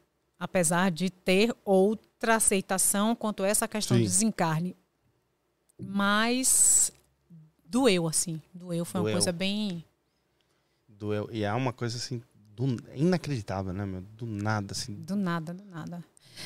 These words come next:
Speaker 1: Mas estamos todos numa fila. A verdade é essa, estamos todos numa fila e a gente não sabe quem vai primeiro e quem vai depois. Eu tô aqui nessa fila, eu não sei se eu vou antes da minha mãe, se minha mãe vai depois ou se minha mãe, não sei, a gente não sabe.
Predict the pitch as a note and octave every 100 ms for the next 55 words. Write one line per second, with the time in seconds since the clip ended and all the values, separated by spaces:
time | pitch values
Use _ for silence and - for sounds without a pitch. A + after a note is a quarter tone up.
0 | - - C#4+ E4 E4+ - C4+ - A3+ G#3+
1 | G#3+ G#3 G3 - E3+ F3+ E3+ - _ F3
2 | F#3+ F#3+ F#3+ F#3+ D#3+ D#3 F3+ F#3+ F3+ -
3 | F3+ F#3 G3 G3 - G3+ G#3+ G#3+ A3 G#3
4 | G#3 G3+ G3+ - A#3 A3+ - G#3 A3+ A#3+
5 | G#3+ F#3 F3+ F#3 F3 E3 E3+ F3+ E3 E3+
6 | E3 D#3 D3+ - - _ _ _ _ _
7 | _ _ _ _ _ G#3 A3+ D4+ C4 -
8 | F4 F4+ F#4+ - C4+ D4+ C#4+ D4 - G3+
9 | - A3+ A3+ A#3 F#3+ G3+ F#3 E3+ F3 G#3+
10 | B3+ - _ _ _ _ _ _ _ -
11 | F3 E3+ E3 D#3+ D#3+ D3+ - - F3+ E3+
12 | D#3+ E3+ D#3 D#3 E3+ G#3+ - G#3 B3 G#3
13 | G#3 G#3 G3 G3 A3+ A3+